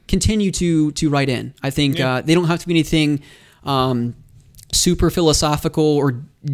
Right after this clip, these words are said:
Speaker 1: deep and detailed. It could literally just be, um, you know, "What's your favorite, uh, fast food order?" or whatever, you
Speaker 2: Or
Speaker 1: know?
Speaker 2: do philosophical stuff, because that's what my second podcast <laughs> is about.
Speaker 1: Yeah. So, um,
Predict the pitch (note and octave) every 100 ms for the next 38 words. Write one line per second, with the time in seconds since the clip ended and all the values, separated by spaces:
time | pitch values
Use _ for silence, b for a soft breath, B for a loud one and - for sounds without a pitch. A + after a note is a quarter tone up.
0 | C3 C#3+ D#3 D#3+ C#3+ B2 D3 C#3 D#3+ D3
1 | D3+ C#3 D3+ D3 C#3 C3+ - C#3+ C#3 C3+
2 | B2 B B B C3 B2 A#2+ A#2 A#2 -
3 | - C3 B2+ C#3 C#3+ D3+ - - C#3+ C#3
4 | C3+ B2 A#2+ A#2 - B2+ A#2+ - C#3 B2+
5 | A2 G#2 G#2 B2 C#3 D3+ B2+ B2 A2+ -
6 | C3+ D3 D3 - C#3 C3 C#3+ C#3+ B2+ A#2
7 | - A2+ - A2+ A#2 A#2+ - B2+ A#2 A2+
8 | A2 - C3 A#2+ - C3 C#3+ - A#2 A#2
9 | - - A3+ G#3+ A3+ - A3+ F#3+ C#3+ A#3
10 | G#3+ A#2+ - - E3 D#3+ D#3 D3 C3+ C3+